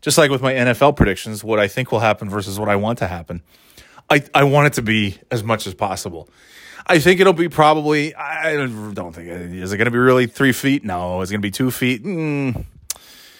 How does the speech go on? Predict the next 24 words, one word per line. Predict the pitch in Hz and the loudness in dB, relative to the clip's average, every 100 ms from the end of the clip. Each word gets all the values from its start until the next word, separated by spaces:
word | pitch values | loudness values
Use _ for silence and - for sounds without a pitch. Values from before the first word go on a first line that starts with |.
| _ _ | _ _
But | - 107 104 | 2 4 4
I | 104 | 2
do, | 104 110 - | 2 2 2
I | 95 | -4
do | 87 95 | -2 -2
think | 120 104 | 0 -2
it's | - | -2
going | 107 | 0
to | 104 | 2
be | 104 | 4
a | 104 | 4
lot | 95 92 80 | 4 0 -4
'cause | 95 | -10
we | 90 | -8
were | 87 | -6
overdue | 92 95 101 127 | -4 -4 -2 -2
for | 123 95 87 | -4 -6 -6
one. | 87 85 101 - - - - - - - | -8 -8 -8 -10 -20 -20 -20 -20 -20 -12
And, | - 110 104 104 | 0 4 4 6
uh, | 107 107 107 101 - - - _ _ _ - | 6 6 6 6 2 -4 -4 _ _ _ -2
and, | 110 113 117 117 98 - _ _ | 0 2 0 -2 -6 -14 _ _
yeah, | 139 127 101 | 4 4 2
I, | 120 117 - - - - - - | 0 -2 -8 -20 -20 -20 -20 -4
I, | 151 135 | -2 0